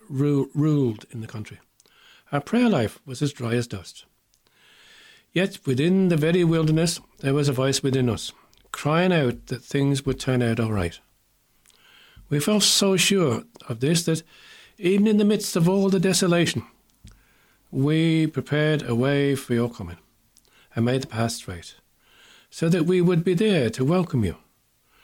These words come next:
We saw some deep valleys and wondered how we would ever get over them, but we knew that every one of them would be filled in. There were high mountains before us.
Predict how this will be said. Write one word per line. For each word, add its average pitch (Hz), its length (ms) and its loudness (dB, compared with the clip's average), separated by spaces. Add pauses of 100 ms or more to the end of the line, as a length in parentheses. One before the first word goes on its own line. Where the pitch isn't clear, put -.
(460)
We 104 100 -10
saw 131 280 0
some 135 200 0
deep 151 220 -2
valleys 151 520 -2 (300)
and 143 200 2
wondered 175 260 2
how 208 280 0
we 156 140 2
would 107 160 -2
ever 170 200 2
get 175 160 2
over 107 240 -2
them, 85 120 -14 (1080)
but 135 100 -2
we 147 120 2
knew 175 160 2
that 143 160 2
every 196 240 2
one 185 240 2
of 143 80 0
them 107 180 -2 (160)
would 123 180 -12
be 123 60 -2
filled 110 280 0
in. 82 160 -2 (1400)
There 139 100 -2
were 147 80 0
high 185 220 2
mountains 208 480 2
before 185 400 0
us. - 280 -6